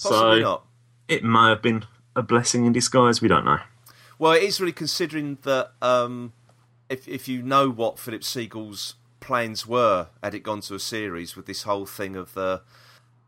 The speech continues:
Speaker 1: <sighs> what was it? Oh, crikey. Was it, was it that the Master and the Doctor were brothers, and the Doctor's father, Ulysses, and, and, oh dear, it sounded awful.
Speaker 2: Yeah.
Speaker 1: Actually, it did sound pretty awful.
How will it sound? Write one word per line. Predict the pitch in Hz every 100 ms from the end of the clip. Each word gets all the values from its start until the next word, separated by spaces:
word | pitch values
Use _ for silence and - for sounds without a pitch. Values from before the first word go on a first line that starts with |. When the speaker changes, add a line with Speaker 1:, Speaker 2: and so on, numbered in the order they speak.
| _
Speaker 1:
<sighs> | - - -
what | 113 110
was | 107
it? | 120 104 - - _ - - -
Oh, | 104 101 92 -
crikey. | - 92 92 -
Was | 107 117
it, | -
was | 117 127
it | 107
that | 117 110
the | 117
Master | 120 120 120 - 127
and | 113
the |
Doctor | 110 120 - 110
were | 110 117 107
brothers, | - 98 95 95 92 - - - _ _ _ _
and | 110
the | 104
Doctor's | - 127 - 120 -
father, | - 131 117 110
Ulysses, | 107 113 113 104 98 - 104 101 101 98
and, | 95 90 92 - _ _ _ _
and, | - 107 104
oh | - 110 98 87
dear, | 107 98 92
it | 113 -
sounded | 147 135 98
awful. | 110 117 101 92 87 - - _ _ _ _ -
Speaker 2:
Yeah. | 104 90
Speaker 1:
Actually, | 98 - - 98 92
it | 101
did | 123
sound | - 113 101
pretty | - 101 95
awful. | 98 95 - 90